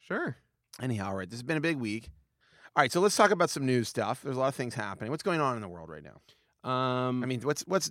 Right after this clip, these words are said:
Speaker 2: what's going on in the world? We'll save the depressing stuff for later. What's a non-depressing
Speaker 1: What's a more
Speaker 2: or
Speaker 1: fun
Speaker 2: less
Speaker 1: thing
Speaker 2: depressing?
Speaker 1: going on in the world?
Speaker 2: <laughs> Yeah.
Speaker 1: YouTube is at war with itself.
Speaker 2: Oh my God! Can you explain this?
Speaker 1: <laughs>
Speaker 2: So, so, so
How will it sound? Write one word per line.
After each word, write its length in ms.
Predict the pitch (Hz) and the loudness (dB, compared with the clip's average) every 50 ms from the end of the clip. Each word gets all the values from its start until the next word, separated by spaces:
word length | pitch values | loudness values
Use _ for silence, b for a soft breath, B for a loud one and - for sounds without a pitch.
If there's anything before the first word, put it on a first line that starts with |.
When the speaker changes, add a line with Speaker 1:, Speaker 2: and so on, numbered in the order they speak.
| - - | -4 2
Speaker 2:
what's 200 | 151 180 190 - | 4 4 4 4
going 200 | - 214 208 196 | 6 6 8 8
on 80 | 185 170 | 10 8
in 60 | 165 | 8
the 60 | 160 147 | 6 6
world? 340 | 143 139 139 135 131 127 | 6 6 6 6 4 2
We'll 100 | 127 127 | -2 -4
save 260 | 123 - 180 156 139 120 | -2 0 0 0 0 0
the 100 | 131 117 | -2 -4
depressing 400 | 117 107 127 113 107 110 107 101 | -2 -2 -2 -2 0 -2 -4 -4
stuff 180 | - 107 95 - | -4 -4 -6 -6
for 80 | 92 | -6
later. 240 | 90 90 82 85 92 | -6 -6 -6 -6 -6
What's 160 | 110 117 - | -4 -4 -2
a 80 | 123 113 | -2 -2
non-depressing 540 | 104 101 101 101 101 95 190 196 196 - 196 | -2 -2 -4 -4 -4 0 0 0 2 2 2
Speaker 1:
What's 120 | 190 170 | 2 2
a 40 | 165 | 2
more 240 | 160 156 156 156 156 | 4 6 6 6 6
Speaker 2:
or 60 | 156 | 4
Speaker 1:
fun 360 | 131 - 156 143 139 139 139 | 2 4 4 6 6 6 6
Speaker 2:
less 200 | 139 151 151 120 | 8 8 8 6
Speaker 1:
thing 140 | 101 98 - | 6 2 2
Speaker 2:
depressing? 400 | 101 95 - 185 180 - - 110 | 4 6 8 8 8 6 6 4
Speaker 1:
going 120 | 156 226 214 | 6 8 8
on 100 | 208 226 | 8 6
in 80 | 226 | 4
the 80 | 226 220 | 2 2
world? 300 | 226 226 233 240 254 269 | 2 2 2 2 0 0
Speaker 2:
<laughs> 40 | - | -2
Yeah. 220 | 156 151 127 107 b b b b b b | -4 -4 -4 -4 b b b b b b
Speaker 1:
YouTube 460 | b 147 151 175 170 - 196 190 156 147 | b -2 -2 -2 0 0 0 0 2 2
is 120 | 143 131 | 2 2
at 120 | 135 131 98 | 2 2 2
war 260 | 113 117 123 143 160 | 2 2 2 2 4
with 200 | 147 135 123 113 | 4 2 0 -2
itself. 580 | 113 - - - 117 110 117 127 143 - - _ _ - | -8 -10 -6 -2 0 2 2 0 0 -4 -8 _ _ -14
Speaker 2:
Oh 80 | 107 92 | -12 -12
my 120 | 82 82 | -12 -12
God! 280 | 80 98 87 82 82 - | -12 -12 -12 -12 -12 -14
Can 160 | - - 185 330 | -10 -6 -2 0
you 80 | 370 392 | 0 0
explain 420 | - - - 196 180 170 170 165 | 0 0 0 0 2 4 4 4
this? 200 | 165 160 156 - - | 4 4 2 -2 -6
Speaker 1:
<laughs> 360 | _ - - _ - 392 427 - - - - - - | _ -20 -20 _ -12 -10 -10 -10 -10 -6 -4 -4 0
Speaker 2:
So, 260 | - 208 185 175 151 - | 2 2 2 2 0 0
so, 300 | - - 196 180 - - - | 0 4 4 4 4 2 -2
so 260 | - - - 180 170 | -4 0 0 0 0